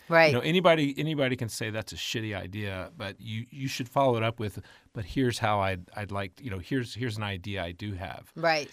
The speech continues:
Speaker 2: You know, we used
Speaker 1: Right.
Speaker 2: to always use the line from H I McDonough in Raising Arizona, which is, "I'd rather light a candle than curse your darkness," you know?
Speaker 1: Right.
Speaker 2: So,
Speaker 1: Oh, I love
Speaker 2: so,
Speaker 1: that. That's
Speaker 2: so that's,
Speaker 1: great.
Speaker 2: that, that's just sort of room, you know, room, room things. And then the other thing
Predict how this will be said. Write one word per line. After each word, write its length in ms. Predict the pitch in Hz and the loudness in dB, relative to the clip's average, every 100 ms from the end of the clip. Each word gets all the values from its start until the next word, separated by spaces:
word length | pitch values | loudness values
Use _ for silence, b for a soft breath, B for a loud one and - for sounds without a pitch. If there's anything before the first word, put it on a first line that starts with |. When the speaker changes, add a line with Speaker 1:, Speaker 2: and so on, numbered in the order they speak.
| - | -10
Speaker 2:
You 100 | 123 | -4
know, 220 | 107 104 | -4 -4
we 160 | 101 123 | -4 -2
used 100 | 131 | 6
Speaker 1:
Right. 100 | 165 | 8
Speaker 2:
to 40 | 156 | 8
always 260 | 123 117 | 8 6
use 160 | 123 110 | 2 0
the 100 | 123 | -2
line 300 | 104 107 107 | -2 -2 -4
from 240 | - 101 - | -6 -12 -10
H 220 | 110 - | -8 -6
I 80 | 113 | -6
McDonough 440 | 107 95 104 104 | -6 -6 -6 -4
in 100 | 98 | -4
Raising 340 | 95 104 104 101 | -4 -6 -6 -6
Arizona, 360 | 98 107 107 | -6 -4 -4
which 200 | 101 101 | -6 -6
is, 120 | 104 | -8
"I'd 140 | 95 104 | -8 -8
rather 260 | 104 101 85 | -8 -8 -6
light 260 | 98 92 | -6 -6
a 40 | 113 | -8
candle 380 | - 139 131 | -8 -6 -4
than 160 | 104 104 | -6 -8
curse 300 | - 113 - | -8 -10 -8
your 80 | 120 | -4
darkness," 500 | 131 151 90 87 - | -2 -2 -4 -12 -10
you 80 | 107 | -6
know? 180 | 104 107 | -4 -6
Speaker 1:
Right. 360 | 220 254 285 330 330 | 2 8 10 10 8
Speaker 2:
So, 100 | - | 8
Speaker 1:
Oh, 160 | 294 359 | 10 12
I 200 | 370 359 | 12 10
love 180 | 339 349 | 6 6
Speaker 2:
so, 180 | 453 - | 4 6
Speaker 1:
that. 380 | 320 370 277 214 - | 10 12 10 6 4
That's 300 | - 392 - | 6 6 4
Speaker 2:
so 220 | 190 190 165 | 6 8 10
that's, 360 | 175 214 349 | 10 10 6
Speaker 1:
great. 120 | - 139 | -4 2
Speaker 2:
that, 220 | 156 160 | 4 6
that's 280 | 175 202 - | 4 4 0
just 220 | 185 147 | -6 -4
sort 180 | 180 156 | 0 0
of 120 | 131 123 127 | 0 -4 -12
room, 720 | - 123 127 143 156 143 139 - _ | -10 0 4 6 4 4 2 -2 _
you 140 | 135 | -4
know, 320 | 117 107 104 98 | -2 -2 -4 -6
room, 340 | 120 127 131 - | 0 0 0 -4
room 200 | 120 123 | -4 -4
things. 320 | 117 104 98 | -4 -4 -4
And 140 | 123 | -4
then 180 | 127 127 B B B B | -2 -4 B B B B
the 80 | 147 | 4
other 180 | 175 196 | 4 4
thing 460 | - 139 131 127 | 0 -2 -2 -6